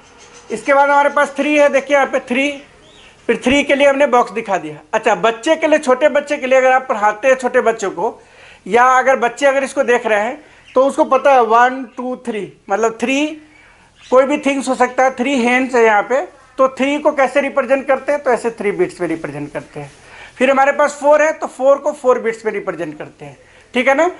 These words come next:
तो ये books को fill करने में कोई भी मतलब, अ, मुश्किल नहीं है।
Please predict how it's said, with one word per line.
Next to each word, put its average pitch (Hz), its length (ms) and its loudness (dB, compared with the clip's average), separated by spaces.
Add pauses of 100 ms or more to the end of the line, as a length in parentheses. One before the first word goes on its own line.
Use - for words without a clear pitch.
(280)
तो 269 60 0
ये 294 100 6
books 294 300 -2
को 339 140 2
fill 311 240 -2
करने 294 280 0
में 311 200 2
कोई 294 180 2
भी 330 320 -2
मतलब, 240 440 0
अ, 240 320 4
मुश्किल 302 380 -6
नहीं 277 200 -4
है। - 160 -12